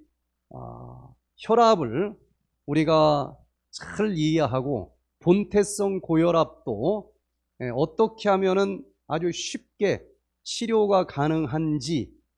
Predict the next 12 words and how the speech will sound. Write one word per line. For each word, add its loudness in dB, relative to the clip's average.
그 -6
원리를 2
배우면은 0
나머지 0
모든 -2
질병을 -2
관리하는데도 -2
큰 -4
도움이 2
될 0
수 -12
있겠죠. -6